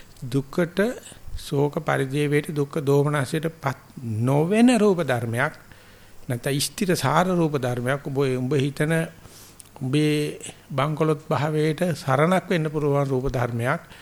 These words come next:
මුළු ලෝකෙම නැහැ කියලා. ඒ නිසා අපි එල්ලෙන වස්තුව,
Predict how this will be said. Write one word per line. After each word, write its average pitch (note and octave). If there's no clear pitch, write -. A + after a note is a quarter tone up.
මුළු C3
ලෝකෙම B2
නැහැ D3
කියලා. -
ඒ D3+
නිසා D#3
අපි D3
එල්ලෙන E3+
වස්තුව, C#3